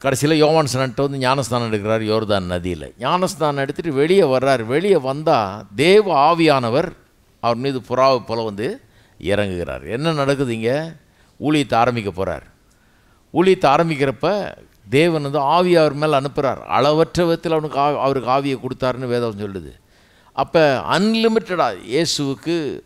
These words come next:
அபிஷேகம், ஆவியினுடைய அபிஷேகம் அங்கே கொடுக்கப்படுகிறது. ஆவியானவரே வந்து இறங்குறார் புறாவின் வடிவில. இறங்குன உடனே பாத்தீங்கன்னா, அடுத்த ஸ்டெப் பாத்தீங்கன்னா, நாற்பது நாள் வனாந்தரத்துக்குள்ள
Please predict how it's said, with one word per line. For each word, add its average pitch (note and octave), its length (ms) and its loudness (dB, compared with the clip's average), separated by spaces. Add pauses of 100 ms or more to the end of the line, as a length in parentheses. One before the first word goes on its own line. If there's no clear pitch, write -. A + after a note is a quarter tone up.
(200)
அபிஷேகம், C3+ 800 -2
ஆவியினுடைய C#3+ 460 0
அபிஷேகம் B2 520 -2
அங்கே A2+ 180 -6
கொடுக்கப்படுகிறது. G#2+ 840 -6 (240)
ஆவியானவரே C3+ 640 2
வந்து A#2 200 2
இறங்குறார் A2+ 420 0
புறாவின் G#2 360 0
வடிவில. E2+ 320 -6 (1000)
இறங்குன G#3 440 4
உடனே G3+ 400 4
பாத்தீங்கன்னா, D3+ 420 2
அடுத்த F#3 280 2
ஸ்டெப் D#3+ 400 0
பாத்தீங்கன்னா, C#3+ 440 -2
நாற்பது C3 420 -2
நாள் C#3 160 -4
வனாந்தரத்துக்குள்ள A#2+ 640 -4